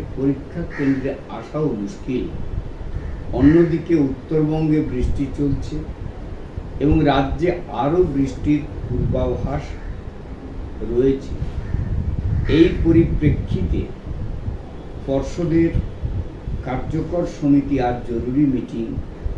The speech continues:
করে সিদ্ধান্ত নিয়েছে যে আগামী তিরিশে সেপ্টেম্বর থেকে শুরু হওয়া পরীক্ষা পিছিয়ে দেওয়া হচ্ছে এবং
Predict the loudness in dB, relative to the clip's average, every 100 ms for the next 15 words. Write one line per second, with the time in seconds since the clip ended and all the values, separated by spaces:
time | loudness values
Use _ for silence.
0 | -4 -4 -4 -4 -6 -6 -4 -2 0 2
1 | 6 6 6 4 0 0 0 0 0 -2
2 | -10 -10 -12 -12 -12 -10 -2 0 0 -2
3 | 0 2 4 4 2 2 4 4 2 -2
4 | -2 -4 -6 -4 2 2 2 -4 -10 -10
5 | -10 -6 -6 -6 -6 0 2 0 -2 -8
6 | -8 -10 -10 -8 -6 -6 -10 -10 -8 -8
7 | -12 -12 -12 -4 -2 0 -2 -2 -4 -6
8 | -12 -14 -14 -14 -16 -16 -16 -16 -14 -14
9 | -10 0 4